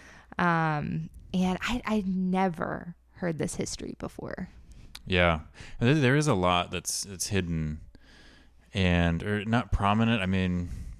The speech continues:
Speaker 2: you and I are both white, and I think that probably, I mean, that has to have an impact on, you know, what we pay attention to.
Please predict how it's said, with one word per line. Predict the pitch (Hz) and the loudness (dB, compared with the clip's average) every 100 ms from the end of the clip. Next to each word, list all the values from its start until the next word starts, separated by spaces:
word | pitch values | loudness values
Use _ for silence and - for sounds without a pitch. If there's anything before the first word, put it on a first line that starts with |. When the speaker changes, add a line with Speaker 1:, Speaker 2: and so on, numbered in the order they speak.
| - | -10
Speaker 2:
you | 82 | -6
and | 78 | -4
I | 87 | -2
are | |
both | 87 90 - | 0 -2 0
white, | 80 78 - - - - - - - | 0 0 -2 -10 -14 -20 -20 -20 -14
and | 80 | -8
I | 80 | -6
think | 78 82 - - | -4 -6 -8 -6
that | 82 80 80 - - _ - _ _ _ _ - | 2 4 4 0 -10 _ -20 _ _ _ _ -14
probably, | - 80 82 85 85 | -4 -2 0 -2 -2
I | 80 | -2
mean, | 78 | 0
that | 80 78 65 | 0 -2 -6
has | 82 78 | -4 -4
to | 76 | -6
have | 73 | -8
an | 71 | -8
impact | 71 80 71 71 | -8 -6 -8 -8
on, | 80 - - | -14 -16 -16
you | 78 | -14
know, | |
what | 78 78 | -12 -10
we | 76 | -10
pay | 82 73 | -8 -8
attention | 82 76 - | -8 -10 -10
to. | 73 73 71 | -10 -8 -8